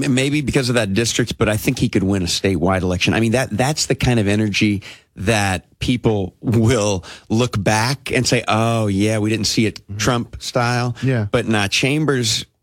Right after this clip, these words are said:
Speaker 1: could definitely win with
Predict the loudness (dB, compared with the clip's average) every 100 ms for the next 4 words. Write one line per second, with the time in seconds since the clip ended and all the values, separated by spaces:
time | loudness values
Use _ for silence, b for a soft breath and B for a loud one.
0 | _ -10 -10 -8 -2 -2 2 0 0 0
1 | 0 0 0 0 0 0 -2 -4 B B
2 | _ _ -4 0 0 -2 -6